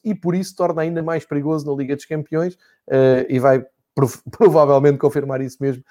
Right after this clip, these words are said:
terça-feira à noite. Para trás tivemos então a queda do Leipzig,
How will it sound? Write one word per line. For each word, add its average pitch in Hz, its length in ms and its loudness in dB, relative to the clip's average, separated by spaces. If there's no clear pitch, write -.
terça-feira 147 640 0
à 135 40 -4
noite. 127 260 -2
Para 220 180 6
trás 160 360 2
tivemos 165 420 -2
então 160 320 -4
a 151 80 -4
queda 151 300 0
do 151 200 0
Leipzig, 135 400 2